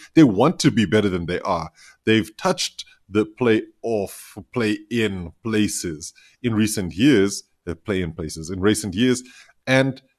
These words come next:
th-, it's just not gotten any better. So is this just bad coaching, just bad players, just bad? Uh, I mean, what's the story?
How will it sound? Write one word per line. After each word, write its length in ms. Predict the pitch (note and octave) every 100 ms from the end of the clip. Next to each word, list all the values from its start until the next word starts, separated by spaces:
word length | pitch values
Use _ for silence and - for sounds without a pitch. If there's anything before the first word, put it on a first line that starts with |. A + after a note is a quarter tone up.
| _ -
th-, 140 | B2 -
it's 160 | D#3
just 200 | D#3+ D#3
not 140 | D3 C3+
gotten 200 | C3+ C#3
any 160 | C3+
better. 300 | A2+ E3 D#3+
So 340 | F#2 B2+ A2+ - - - _ _ _ -
is 200 | D#3+ A2
this 260 | C#3+ - F2+ D#2 _ _ _ - F#2 -
just 360 | - B2 - G#2+
bad 260 | G#2 F#2 -
coaching, 540 | D#3+ D#3 D#3+ C#3+ B2+
just 320 | B2 G#2+ -
bad 320 | F#2 F2 -
players, 500 | - D#3 D3+ D3 A#2 - -
just 460 | D#2+ B2+ B2+ E2+ -
bad? 680 | G2+ A2 B2+ C#3+ D3+ C#3+ - _ _ -
Uh, 120 | - -
I 80 | A2+
mean, 220 | C3+ A2+
what's 220 | C#3 D#3+
the 100 | D#3
story? 420 | - E3+ F3 D2+